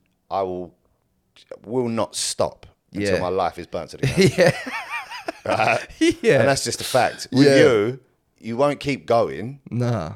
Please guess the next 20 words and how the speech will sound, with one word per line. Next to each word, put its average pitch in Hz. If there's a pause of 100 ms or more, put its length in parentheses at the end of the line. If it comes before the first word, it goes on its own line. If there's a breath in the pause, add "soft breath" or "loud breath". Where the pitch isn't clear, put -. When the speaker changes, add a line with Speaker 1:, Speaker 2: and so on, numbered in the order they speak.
(120)
Speaker 1:
but 117
you 120
end 131
up 117
with 110
consequences 92
Speaker 2:
Yeah. 95
Speaker 1:
in 110
a 104
completely 101
different -
way. 92 (260)
Speaker 2:
Yeah. 80
Speaker 1:
So, 107 (240)
you 110
know, 98 (1500)
you 98
shouldn't 95
do 113
it. 78